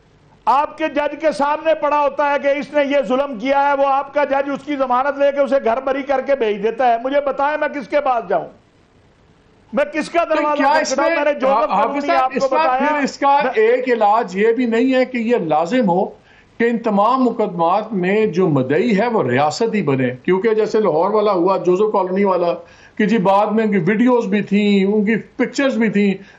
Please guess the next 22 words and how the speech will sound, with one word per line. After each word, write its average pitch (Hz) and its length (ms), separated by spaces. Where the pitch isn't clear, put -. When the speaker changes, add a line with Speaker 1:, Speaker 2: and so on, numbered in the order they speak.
Speaker 2:
बाद 214 240
में 240 120
आ 220 140
गया 226 120
कि 226 140
जी 240 260
वो 220 280
विटनेसेस 214 540
ने 233 160
जी 247 240
पहचाना 226 540
ही 254 80
नहीं 247 120
है 220 140
लोगों 156 280
को। 127 180
तो 254 120
एक 226 400
तो 285 80
ये 247 200
इलाज 208 360
है 202 240